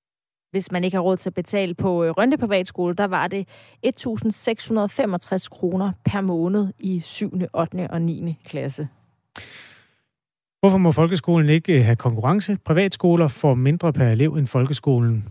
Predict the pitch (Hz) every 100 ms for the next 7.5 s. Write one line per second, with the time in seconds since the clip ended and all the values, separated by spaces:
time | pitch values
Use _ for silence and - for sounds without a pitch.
0 | - - 123 113 113 151 127 - 135 135
1 | - 123 120 135 - 127 117 _ - 123
2 | 117 104 - 127 131 110 - - 147 165
3 | 170 147 151 139 131 - 151 131 101 -
4 | 170 104 127 131 151 117 - 170 220 214
5 | 175 160 _ _ _ 170 196 220 135 139
6 | 156 151 139 - 151 143 123 131 135 127
7 | 139 - 120 117 113